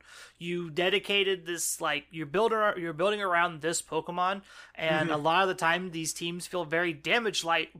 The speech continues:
Speaker 1: once the Ape is taken care of.
Speaker 2: Correct,
Speaker 1: Because Maushold's
Speaker 2: correct.
Speaker 1: not doing anything. Uh, a lot of the times you're playing, like, an Amoonguss or something else alongside it, and it's not really doing a whole lot.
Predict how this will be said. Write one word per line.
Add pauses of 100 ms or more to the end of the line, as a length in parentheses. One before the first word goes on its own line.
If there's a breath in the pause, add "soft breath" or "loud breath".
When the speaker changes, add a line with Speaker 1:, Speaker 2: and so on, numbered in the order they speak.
Speaker 1:
once
the
Ape
is
taken
care
of.
Speaker 2:
Correct,
Speaker 1:
Because
Maushold's
Speaker 2:
correct.
Speaker 1:
not
doing
anything. (400 loud breath)
Uh,
a
lot
of
the
times
you're
playing,
like,
an
Amoonguss
or
something
else
alongside
it,
and
it's
not
really
doing
a
whole
lot.